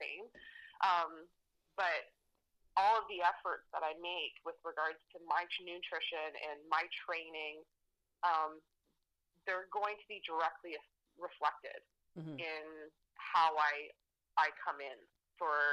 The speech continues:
Speaker 1: um, for my next competition. And that's pretty awesome.
Speaker 2: Yeah. Like, I just, I find the mindset is something, it's, it's so intense.
Speaker 1: Yeah.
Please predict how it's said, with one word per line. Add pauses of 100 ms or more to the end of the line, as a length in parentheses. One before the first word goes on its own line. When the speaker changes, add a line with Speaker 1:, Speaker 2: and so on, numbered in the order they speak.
(140)
Speaker 1:
um, (160)
for
my
next
competition. (640)
And (160)
that's (800)
pretty
awesome. (1300)
Speaker 2:
Yeah. (160)
Like,
I
just, (220)
I (100)
find
the
mindset (480)
is (400)
something,
it's,
it's (240)
so
intense. (1080)
Speaker 1:
Yeah.